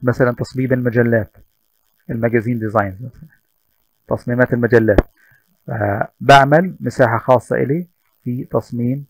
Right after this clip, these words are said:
المجلات. أنا شاطر في الانفوجرافيك، تمام؟ وبقدر أعمل أنا، آه، عرض شيق بالانفوجرافيك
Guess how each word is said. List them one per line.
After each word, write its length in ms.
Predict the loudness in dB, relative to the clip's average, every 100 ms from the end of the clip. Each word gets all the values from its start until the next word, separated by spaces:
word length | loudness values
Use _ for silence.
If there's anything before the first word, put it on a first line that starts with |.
| -16
المجلات. 540 | -8 -4 -2 -2 0 0
أنا 140 | -2
شاطر 280 | -2 -2 -2
في 120 | -4
الانفوجرافيك، 800 | -6 -6 0 0 0 -6 _ -20 _ _ _ _ _ _ _
تمام؟ 380 | -6 -2 -2 -4 _ _ _ _ _
وبقدر 680 | -8 -6 2 2 2 2 0
أعمل 340 | 0 0 0 0
أنا، 300 | 0 -2 -6 _ _ -20 _ -6
آه، 680 | -4 -2 -4 -4 -6 -8 -2
عرض 320 | 2 4 2 -2
شيق 480 | -2 0 2 0 -2
بالانفوجرافيك 880 | -6 -4 -6 -8 -6 -4 -4 -4